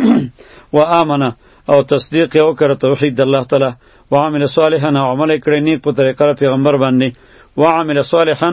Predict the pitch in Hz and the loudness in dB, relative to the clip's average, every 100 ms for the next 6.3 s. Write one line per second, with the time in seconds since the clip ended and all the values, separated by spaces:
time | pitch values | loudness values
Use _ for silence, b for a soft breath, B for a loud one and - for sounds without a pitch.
0 | 170 _ _ _ _ b b b b - | -4 _ _ _ _ b b b b -8
1 | 135 135 156 165 151 143 160 160 - - | -2 0 0 0 -2 -2 -2 -4 -6 -6
2 | 175 165 147 135 151 160 151 170 151 143 | -2 0 2 2 2 -2 0 0 2 0
3 | 170 139 143 120 139 143 120 101 107 _ | -2 -2 -2 0 0 0 -2 -4 -8 _
4 | _ _ - 147 143 170 156 147 131 127 | _ _ -2 2 2 2 0 0 -2 -2
5 | 151 131 98 _ b b b 160 143 - | -2 -2 -4 _ b b b 0 2 2
6 | 175 175 175 | -2 -2 -2